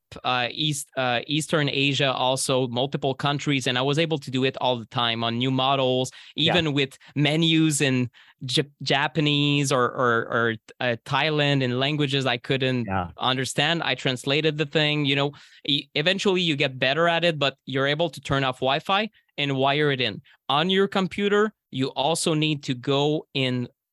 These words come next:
Speaker 1: where it says Wi-Fi and make sure it's turned off, or else the antenna, even if it's not connected, it keeps looking for a connection. So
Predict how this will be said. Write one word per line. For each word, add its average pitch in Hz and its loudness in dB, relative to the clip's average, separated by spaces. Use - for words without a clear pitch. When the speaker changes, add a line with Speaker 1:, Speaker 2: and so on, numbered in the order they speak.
Speaker 1:
where 123 -2
it 139 -2
says 156 0
Wi-Fi 156 0
and 135 -4
make 131 -4
sure 147 -2
it's 127 -4
turned 131 0
off, 151 0
or 127 2
else 165 -2
the 139 0
antenna, 139 -2
even 208 0
if 196 -2
it's 175 -4
not 180 -2
connected, 175 0
it 143 -4
keeps 185 -2
looking 135 -2
for 120 -2
a 110 -2
connection. 110 -4
So 131 -2